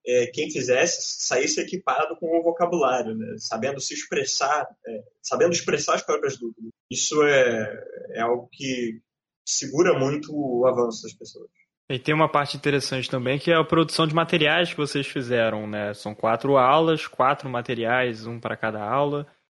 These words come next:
Speaker 2: É, e eu acho que isso reforça muito, porque é, é isso, às vezes você tem um, um aprendizado mais facilitado quando você vê um vídeo,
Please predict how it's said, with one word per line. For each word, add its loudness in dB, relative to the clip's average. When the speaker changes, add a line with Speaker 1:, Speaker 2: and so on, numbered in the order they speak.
Speaker 2:
É, 2
e 0
eu 8
acho 0
que 0
isso 2
reforça 2
muito, 0
porque -4
é, -6
é 6
isso, 4
às 4
vezes 4
você 4
tem 4
um, 2
um 2
aprendizado 2
mais 0
facilitado 0
quando -4
você -2
vê 0
um 0
vídeo, -4